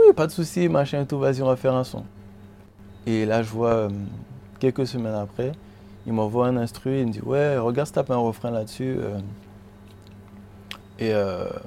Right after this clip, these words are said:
comme ça, on, on voit, quoi. Et j'ai eu le refrain tout de suite, je l'ai envoyé. Il m'a dit, « Putain, c'est lourd. »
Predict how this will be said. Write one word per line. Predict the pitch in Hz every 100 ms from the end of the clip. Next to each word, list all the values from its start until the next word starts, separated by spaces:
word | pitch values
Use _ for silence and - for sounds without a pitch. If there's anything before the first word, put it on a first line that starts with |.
| -
comme | - 113
ça, | 143 135 - - -
on, | 110 104 110
on | 139
voit, | 233 -
quoi. | 104 - - - - - - - - - -
Et | 107
j'ai | 110
eu | 110
le | 107
refrain | 107 117 110
tout | 180
de | -
suite, | 160 185 -
je | 113
l'ai |
envoyé. | 113 110 113 120 185 - - - - - - -
Il |
m'a | 110
dit, « | 104
Putain, | - 160 156
c'est | -
lourd. » | 151 349